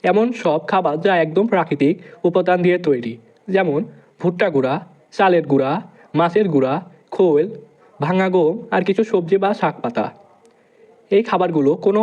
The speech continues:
কেমিক্যাল মিক্স থাকে না, একদম অর্গানিক। প্রাকৃতিক খাবার দিলে সবচেয়ে আগে চোখে পড়ে একটা জিনিস,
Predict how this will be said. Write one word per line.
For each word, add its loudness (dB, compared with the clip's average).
কেমিক্যাল 0
মিক্স 0
থাকে -2
না, 0
একদম 0
অর্গানিক। -2
প্রাকৃতিক 0
খাবার 0
দিলে 4
সবচেয়ে 0
আগে 2
চোখে 0
পড়ে 0
একটা 0
জিনিস, 0